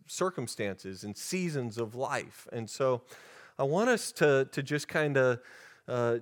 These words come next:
jump in. Uh, I, I'm curious, how many of you would say, uh, that you are facing some sort of trial in your life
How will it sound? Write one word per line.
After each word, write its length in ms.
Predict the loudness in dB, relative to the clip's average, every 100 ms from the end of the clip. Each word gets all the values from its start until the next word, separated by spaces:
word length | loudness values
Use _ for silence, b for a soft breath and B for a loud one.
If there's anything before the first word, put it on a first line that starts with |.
| -4
jump 420 | 2 4 2 2
in. 500 | 2 4 0 -4 -6
Uh, 400 | 0 2 2 0 -2 B B
I, 160 | -2 0
I'm 120 | -2
curious, 600 | -2 -2 2 4 4 4 0
how 300 | -4 -2 0
many 320 | 2 4 4
of 200 | 2 0
you 280 | 2 4 4
would 240 | 4 2
say, 600 | -2 2 4 6 4 2 -8 _ _ _ _ _ _ -20 4
uh, 160 | 6 6
that 220 | 4 2
you 260 | 2 6
are 160 | 8 6
facing 800 | 2 -2 2 2 0 -2 -2 -2
some 380 | -2 2 4 2
sort 400 | 0 2 4 4
of 180 | 2 -2 B B B
trial 720 | -4 2 6 8 8 6 2
in 240 | 0 -2 0
your 260 | 2 2
life 500 | 4 4 4 0 -4